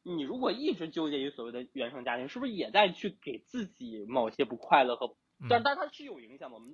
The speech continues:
Speaker 1: 不都，都承认，对吧？心理学的研究都，都，都，都已经承认，但是你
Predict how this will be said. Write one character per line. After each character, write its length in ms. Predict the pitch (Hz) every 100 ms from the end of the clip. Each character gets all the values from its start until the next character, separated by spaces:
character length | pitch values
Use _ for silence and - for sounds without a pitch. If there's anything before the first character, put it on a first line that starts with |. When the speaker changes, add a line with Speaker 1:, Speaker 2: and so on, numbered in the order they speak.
| -
Speaker 1:
不 80 | 214
都， 140 | 415 440
都 160 | 403 403
承 200 | - 110
认， 120 | 123 _ _ -
对 80 | 139
吧？ 60 | 143
心 160 | - 220
理 80 | 151
学 80 | 160
的 80 |
研 180 | 147 135
究 120 | 175
都， 100 | 185
都， 120 | 180 180
都， 160 | 185
都 140 | 175 175
已 60 |
经 140 | 120 123
承 180 | 127 143
认， 20 |
但 80 | 202
是 120 | 220 - - _
你 140 | -